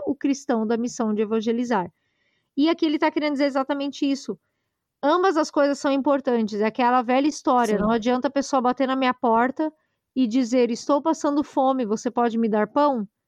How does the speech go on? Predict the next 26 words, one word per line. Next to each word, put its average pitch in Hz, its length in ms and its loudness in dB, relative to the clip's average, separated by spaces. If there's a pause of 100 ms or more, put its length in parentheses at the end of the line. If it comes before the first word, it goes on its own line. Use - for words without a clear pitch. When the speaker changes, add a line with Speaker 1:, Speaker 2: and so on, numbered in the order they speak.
(220)
Speaker 1:
E 269 80 2
você 254 300 0
prega 277 300 2
o 277 40 4
evangelho 254 420 2
pra 262 200 2
ela 254 240 4
e - 20 -2
fala, 247 280 2
"Agora 233 260 0
vai 240 180 0
em 247 80 -4
paz." - 460 -4 (240)
Speaker 2:
Sim, 185 400 -4 (340)
sim, 190 280 -6
Speaker 1:
Você 254 280 0
tem 262 240 2
que - 80 2
Speaker 2:
exatamente. 175 140 -2
Speaker 1:
dar 240 100 2
o 247 60 0
pão 294 480 0
e 330 100 0
pregar 294 400 2
o 294 40 0
evangelho. 285 680 0